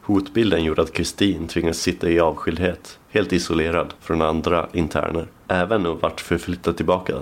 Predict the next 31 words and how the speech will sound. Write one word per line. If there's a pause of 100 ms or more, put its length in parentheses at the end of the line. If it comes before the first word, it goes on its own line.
(100)
till
Hinseberg. (440)
I
mars
tvåtusen
tolv (180)
kunde
Expressen
berätta
att
Kristin
Schürrer
hade
överförts
till
kvinnofängelset
Väkta (500)
utanför
Hannover. (520)
Anstalten, (280)
som
tidigare
varit
ett
kloster, (220)
besöks
av
tusentals
turister. (500)
En
person